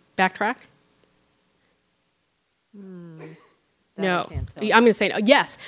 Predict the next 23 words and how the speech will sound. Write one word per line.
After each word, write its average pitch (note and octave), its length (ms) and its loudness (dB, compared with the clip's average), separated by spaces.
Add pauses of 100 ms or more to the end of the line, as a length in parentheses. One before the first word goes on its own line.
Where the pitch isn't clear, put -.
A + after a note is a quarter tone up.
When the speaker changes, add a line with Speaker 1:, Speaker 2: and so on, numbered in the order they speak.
(120)
Speaker 1:
So - 160 8
yes, G#3+ 440 2
y-, F#3 200 -12
absolutely. A#3 760 -6 (160)
So A3+ 240 6
in A3 100 6
fact, C#4+ 540 2
um, G3+ 240 2
when A3+ 160 4
we B3 100 2
talk C#4+ 360 2
about G3 360 4
treatment A3+ 460 0
experienced, F#3 880 2 (260)
we A#3 320 2
subdivide A3+ 600 2
them F#3+ 180 2
into F#3 420 -2 (320)
pegylated G#3 400 4
interferon C#4 440 2
ribavirin B3+ 420 4
treatment A#3+ 260 -2
experienced, G#3+ 680 0